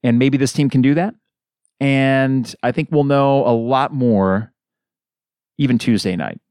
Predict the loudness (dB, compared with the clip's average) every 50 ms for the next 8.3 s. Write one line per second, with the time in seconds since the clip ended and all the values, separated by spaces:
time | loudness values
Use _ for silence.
0 | _ _ _ _ -10 -6 -4 -4 -4 -4 -4 -2 -2 -2 -2 -2 -2 -2 -2 -4
1 | -4 -6 -6 -6 -6 -6 -4 -4 -2 -4 -4 -4 -4 -4 -4 -2 -2 -2 -2 -2
2 | -2 -2 -2 -2 -2 -4 -4 -4 -2 -2 -2 -4 -6 -8 -6 -2 -2 0 0 0
3 | 0 0 -2 -2 -2 -2 -4 -6 _ _ _ _ -6 -2 0 2 2 2 2 2
4 | 0 0 0 0 0 0 0 0 -2 -2 0 2 2 2 2 0 0 0 0 0
5 | 0 -2 -2 -2 -2 0 0 2 2 2 2 4 2 2 0 -2 _ _ _ _
6 | _ _ _ -4 -2 -2 -2 -2 0 0 0 0 0 -2 -4 -4 -4 -2 -2 -2
7 | -4 -4 -4 -4 -4 -2 0 0 0 0 0 0 -2 -2 -2 0 0 0 0 0
8 | 0 -2 0 0 0 -2